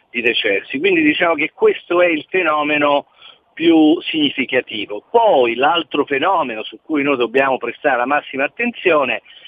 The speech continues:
è che a seguito degli eventi sismici, no, che si sono registrati in centro Italia, ma soprattutto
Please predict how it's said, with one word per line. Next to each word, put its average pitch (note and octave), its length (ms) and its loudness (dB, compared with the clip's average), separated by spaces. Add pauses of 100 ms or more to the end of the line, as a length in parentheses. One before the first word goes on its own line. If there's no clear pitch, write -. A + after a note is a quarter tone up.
(180)
è C3 160 -4
che F3 220 2
a B2+ 80 -2 (100)
seguito E3+ 460 0
degli C#3 520 0
eventi C#3 520 -2
sismici, B2+ 680 -4
no, C#3 220 2
che A#2+ 140 -10
si B2 100 -18
sono C#3+ 280 0
registrati B2 640 -4
in A2+ 60 -12
centro A2+ 340 -10
Italia, B2+ 440 -2
ma A#2 120 -6
soprattutto A#2+ 840 0